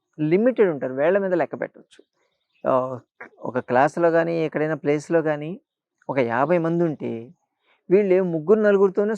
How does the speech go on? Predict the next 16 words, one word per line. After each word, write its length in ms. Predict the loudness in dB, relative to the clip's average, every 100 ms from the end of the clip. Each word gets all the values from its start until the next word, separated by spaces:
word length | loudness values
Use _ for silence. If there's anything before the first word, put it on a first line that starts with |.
| -8
క్లోజ్‌గా 380 | -4 -2 0 -2
ఉంటారు 280 | -4 -4 -6
అంతే. 180 | -2 4
వాళ్ళతో 280 | 6 6 4
మాట్లాడితే 380 | 2 0 -2 0
వాళ్ళతో 240 | 0 0 -4
షేర్ 200 | -6 -8
చేసుకుంటారు 420 | -8 -14 -12 -10 -10
అంతే. 220 | -12 -18 _ -10
లిమిటెడ్, 640 | 0 0 2 -2 2 2 2 -6
రిజర్వ్డ్, 420 | -4 0 0 -4 _ _ -10
ఇంట్రావర్ట్లు 500 | -2 2 2 0 -4
అంటుంటారు 380 | -8 -8 -10 -10
చూసారా, 380 | -10 -8 -6 -6 -8 _ _ _ _ _ _
అటువంటి 360 | -10 -6 -8 -6
వాళ్ళు 300 | -6 -6